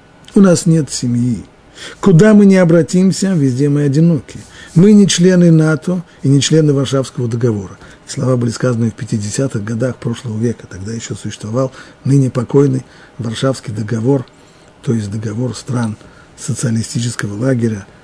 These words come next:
противостоящий североатлантическому блоку нато.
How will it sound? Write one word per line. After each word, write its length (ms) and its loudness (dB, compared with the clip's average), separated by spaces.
противостоящий 920 -6
североатлантическому 1080 -6
блоку 400 -8
нато. 360 -8